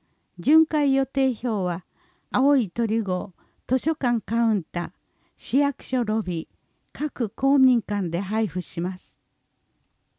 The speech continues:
巡回時間は五通りあり、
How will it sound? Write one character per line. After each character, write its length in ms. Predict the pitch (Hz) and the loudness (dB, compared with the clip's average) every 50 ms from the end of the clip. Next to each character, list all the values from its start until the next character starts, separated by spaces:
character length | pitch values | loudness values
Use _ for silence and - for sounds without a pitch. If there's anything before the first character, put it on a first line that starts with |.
| _ _ _ - | _ _ _ 2
巡 220 | - 311 311 311 | 4 6 6 6
回 260 | - - 302 294 277 | 6 4 2 2 2
時 160 | 226 226 254 - | 2 0 -2 -2
間 320 | - 202 196 196 180 180 | 0 0 2 2 2 2
は 200 | 175 170 196 - _ _ _ _ _ _ _ | 0 -2 -2 -6 _ _ _ _ _ _ _
五 160 | - - 247 | 0 0 0
通 280 | - - 302 302 285 254 | 0 2 2 2 2 2
り 200 | - 214 202 190 | 0 0 -2 -2
あ 100 | 180 175 | -2 -4
り、 220 | 160 175 175 - | -4 -6 -8 -8